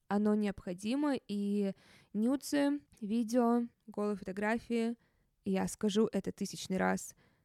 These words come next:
танцевальные видео, стриптиз, это все и является вот этим поддержанием искры и поддержанием интереса в отношениях, особенно на расстоянии. И, кстати говоря, за последний именно год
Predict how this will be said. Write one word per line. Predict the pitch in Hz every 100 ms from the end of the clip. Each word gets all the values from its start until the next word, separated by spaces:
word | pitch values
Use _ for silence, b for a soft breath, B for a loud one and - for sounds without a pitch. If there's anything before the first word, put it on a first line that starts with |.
| _ -
танцевальные | 190 180 - 202 233 269 269 262
видео, | 269 262 262 247
стриптиз, | - - 202 - 220 254 - -
это | 202 - 196
все | - - 202 214 262 - -
и |
является | 226 233 226 214 220 285 - 220
вот | 202 196
этим | 220 247 220 202 - _ _ _ _
поддержанием | 214 190 202 180 220 269 269
искры | 220 - 220 285 -
и | 190 196 202 190 175
поддержанием | - 185 185 208 220 233 196
интереса | 196 - 202 196 196 190
в |
отношениях, | 180 185 185 214 240 269 214
особенно | - 196 202 202
на | 190
расстоянии. | 185 - 190 175 165 147 - _ -
И, | 240
кстати | - 254 285 311
говоря, | 269 269 302
за | 294
последний | 233 226 247 262 262 -
именно | 233 240 214
год | 208 196 208 311 -